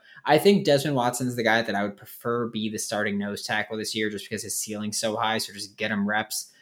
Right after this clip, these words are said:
Uh, if it's not him, then probably Jalen Lee and then Jalen Humphreys. Jalen Humphreys is the one that I'm lowest on right now. Jalen Lee is that middle of the pack guy. Um, but honestly, whichever one can step up and maintain their spot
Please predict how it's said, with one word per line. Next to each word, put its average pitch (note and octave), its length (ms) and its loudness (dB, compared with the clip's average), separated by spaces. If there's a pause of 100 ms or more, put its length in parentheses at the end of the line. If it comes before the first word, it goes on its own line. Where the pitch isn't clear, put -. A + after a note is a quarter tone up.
(200)
Uh, B2 220 6
if C3+ 80 4
it's D3+ 160 2
not E3+ 200 4
him, E3 200 4
then C3 100 4
probably C3+ 320 4
Jalen A#2+ 440 4
Lee A2 420 2 (560)
and A2 320 2
then A2 300 4
Jalen A2+ 360 4
Humphreys. A#2 560 -2
Jalen B2 200 2
Humphreys A2+ 360 -2
is G#2 100 -8
the G#2+ 60 -6
one G#2 140 -2
that G#2 80 -4
I'm G2 240 -6
lowest A2+ 460 -2
on B2+ 240 0
right B2 200 2
now. B2+ 300 2
Jalen G2+ 460 -4
Lee G2 240 -4
is G2+ 220 -12
that F#2+ 200 -10
middle G2+ 240 -6
of G2+ 60 -6
the G2 120 -8
pack G#2+ 340 -2
guy. G2+ 280 -2 (340)
Um, A2+ 480 6 (680)
but C3+ 260 6
honestly, F#3 680 10
whichever D#3+ 460 6
one G#3+ 240 6
can D#3+ 180 2
step D3 300 4
up C3+ 180 2
and A2 200 0
maintain A2+ 520 0
their G#2+ 160 0
spot G2+ 460 0